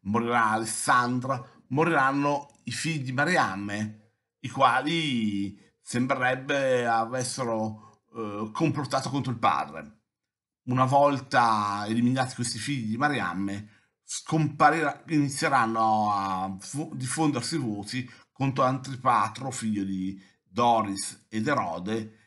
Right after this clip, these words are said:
il quale sembrerebbe aver complottato contro i fratelli che probabilmente, l-, anche se lui era primogenito,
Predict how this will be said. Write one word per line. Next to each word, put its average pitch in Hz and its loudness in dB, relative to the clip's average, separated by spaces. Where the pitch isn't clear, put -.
il 127 -8
quale 131 0
sembrerebbe 127 -2
aver 123 -4
complottato 131 -2
contro 127 -2
i 131 -8
fratelli 113 -4
che - -4
probabilmente, 131 0
l-, 113 -2
anche 123 -2
se 117 -4
lui 139 4
era 107 -2
primogenito, 110 -4